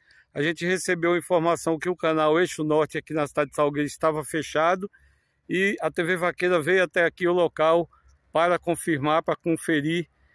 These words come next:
essa informação. E o que a gente tá vendo realmente, o canal Eixo Norte, hoje dia quatro de novembro de dois mil e vinte e três, se encontra aqui parado o canal.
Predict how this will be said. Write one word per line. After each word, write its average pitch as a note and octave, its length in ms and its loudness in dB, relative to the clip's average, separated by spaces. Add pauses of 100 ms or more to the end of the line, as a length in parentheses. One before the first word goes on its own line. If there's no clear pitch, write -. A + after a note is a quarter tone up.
(160)
essa D3 320 -4
informação. D#3+ 840 0 (340)
E D3+ 80 -2
o E3 60 -2
que F#3+ 120 0
a G3 80 4
gente F#3 300 -2
tá F#3 200 2
vendo G3 260 0
realmente, F#3 720 0 (340)
o F3 160 0
canal F3+ 420 2
Eixo F#3 280 0
Norte, F3 560 2 (320)
hoje D#3+ 340 2
dia D#3+ 260 0 (160)
quatro G3+ 400 2
de F#3+ 160 -2
novembro E3 540 0
de E3+ 140 -6
dois D#3 240 0
mil D#3+ 160 0
e E3 80 -4
vinte D#3 220 -4
e - 20 -20
três, D#3 440 -2 (340)
se - 220 -8
encontra E3 400 0
aqui D#3 180 -4
parado F3 540 2
o D3+ 40 -6
canal. E3+ 540 2